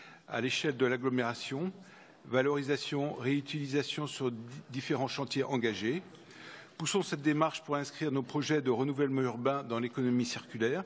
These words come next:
Ces motivations tentent de ré-, redécrire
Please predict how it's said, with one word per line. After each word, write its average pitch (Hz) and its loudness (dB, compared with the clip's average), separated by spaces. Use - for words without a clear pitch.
Ces - 0
motivations 175 2
tentent 165 0
de 143 4
ré-, 151 2
redécrire 170 2